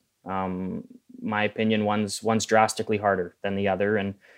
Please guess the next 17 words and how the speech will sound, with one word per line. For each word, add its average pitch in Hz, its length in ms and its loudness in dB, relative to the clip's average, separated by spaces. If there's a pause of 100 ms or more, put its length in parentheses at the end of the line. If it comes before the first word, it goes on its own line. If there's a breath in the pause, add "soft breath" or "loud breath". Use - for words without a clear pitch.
(160 soft breath)
and 104 120 0
right 107 160 6
now 107 180 2
we 104 100 4
have 104 120 2
a 101 220 2
bit 117 220 2
of 107 80 2
a 110 60 4
formula 113 480 2
flaw 101 340 4
where, 101 280 2
where 104 200 0
that's 101 260 2
not 104 180 -2
the - 60 -8
case. - 520 -4